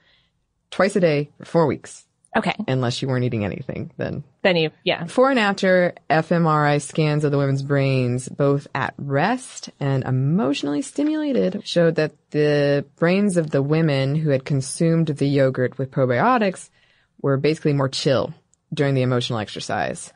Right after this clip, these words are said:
Speaker 2: Huh.
Speaker 1: And even the way they processed emotion in the resting state was different. It, uh, relied more on reasoning and less on the emotional side of the brain.
Speaker 2: Yeah. And that, that is, that is a small sample
Speaker 1: Yes.
Speaker 2: size, of course.
Speaker 1: Yes.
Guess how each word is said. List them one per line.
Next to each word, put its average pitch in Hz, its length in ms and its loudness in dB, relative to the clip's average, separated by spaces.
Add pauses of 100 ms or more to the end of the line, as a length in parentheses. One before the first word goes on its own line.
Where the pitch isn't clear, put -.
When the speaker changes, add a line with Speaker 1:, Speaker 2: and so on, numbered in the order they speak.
Speaker 2:
Huh. 196 240 -2 (400)
Speaker 1:
And 139 380 -2
even 170 340 2
the 156 100 2
way 151 180 2
they 143 160 2
processed 143 560 -2
emotion 135 400 -2
in 123 140 -2
the 120 100 -2
resting 143 500 -4
state - 580 -10 (420)
was 120 180 -4
different. - 480 -6
It, 127 320 0
uh, 123 360 0
relied 131 320 0
more 135 220 0
on 120 340 -2
reasoning 190 500 0 (100)
and 143 160 0
less 135 180 -2
on 143 60 -4
the 123 80 -2
emotional 123 380 -2
side - 240 -10
of - 40 -12
the - 80 -20
brain. 165 260 -12 (120)
Speaker 2:
Yeah. 190 180 -4 (300)
And 262 260 4
that, 247 200 2
that 269 120 4
is, 254 160 2
that 220 120 2
is 202 100 0
a 190 40 0
small 170 520 2
sample 160 240 0
Speaker 1:
Yes. 104 100 0
Speaker 2:
size, - 380 -8
of - 120 -8
course. - 460 -10
Speaker 1:
Yes. - 480 -4